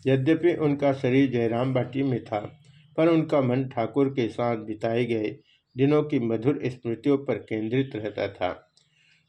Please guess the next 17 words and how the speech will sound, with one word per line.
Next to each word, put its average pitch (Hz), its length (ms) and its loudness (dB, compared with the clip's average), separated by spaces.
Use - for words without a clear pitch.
माँ 160 160 2
शारदा 147 400 4
अठारह 131 400 2
वर्ष 131 280 0
की 139 200 -2
सुंदर 131 380 0
तरुणी 127 480 -2
हो 131 160 0
गई 131 240 2
थी। 139 220 2
प्रत्येक 147 540 2
दिन 143 200 2
वे 143 140 4
अपने 131 280 2
पति 135 400 0
के 139 180 0
संदेश 127 600 0